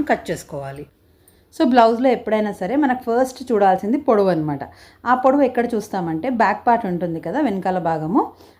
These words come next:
అక్కడ సైడ్ చూసుకోవాలి. So అన్ని మెజర్‌మెంట్స్ ఒకటేసారి రావాలంటే సింపుల్గా బ్లౌజ్ని ఇలా లోపలికి మడత పెట్టుకోవాలన్నమాట. వెనకాల భాగం పైకి వచ్చేటట్టుగా సెట్ చేసుకోవాలి. ఇక్కడ రెండు చంక భాగాలు కరెక్ట్గా పట్టుకొని నేను చూపించిన విధంగా ఒకసారి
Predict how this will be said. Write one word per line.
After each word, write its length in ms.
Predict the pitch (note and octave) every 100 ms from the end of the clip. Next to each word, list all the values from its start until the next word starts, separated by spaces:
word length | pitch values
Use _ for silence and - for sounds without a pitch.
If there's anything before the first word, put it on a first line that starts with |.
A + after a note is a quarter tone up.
| -
అక్కడ 160 | A#3 A#3+ A#3
సైడ్ 140 | G#3+ C#4+
చూసుకోవాలి. 560 | B3 - E3+ D3 C3 - _ _ _ _ _ _ _ _ -
So 80 | D#4 C#4+
అన్ని 200 | A3+ B3+ C#4
మెజర్‌మెంట్స్ 380 | A#3+ B3 B3 A3
ఒకటేసారి 340 | G3+ G3+ G#3 F#3+
రావాలంటే 360 | F3 E3+ A3 C#4+ A3
సింపుల్గా 500 | A3+ C4+ G#3 E3 G3 A#3
బ్లౌజ్ని 360 | G3 F#3+ G#3+ G#3
ఇలా 140 | F3+ F3 C4+
లోపలికి 340 | G#3+ G3+ G3+ A3
మడత 140 | F#3+ E3+ E3+
పెట్టుకోవాలన్నమాట. 640 | - D#3 C#3+ C#3 C3+ C3 - _ _ - _ _ _ _ _ _ _ G3+
వెనకాల 320 | G#3+ G#3+ A3+ G#3
భాగం 220 | G3+ G#3 G3
పైకి 160 | F3+ F#3+
వచ్చేటట్టుగా 420 | F#3 F#3 F#3 B3+
సెట్ 160 | C4 - -
చేసుకోవాలి. 460 | F3+ - E3+ F#3 E4
ఇక్కడ 140 | B3+ A3
రెండు 160 | A#3 C4+
చంక 180 | G#3+ F#3 F#3+
భాగాలు 240 | F#3 F#3+
కరెక్ట్గా 380 | F#3 F3 - F#3 F3+
పట్టుకొని 420 | D3+ - F3+ E4+ - - - -
నేను 140 | B3 B3
చూపించిన 360 | A#3+ A#3 A3+ A#3+
విధంగా 200 | G#3 G#3 A#3+
ఒకసారి 180 | A#3+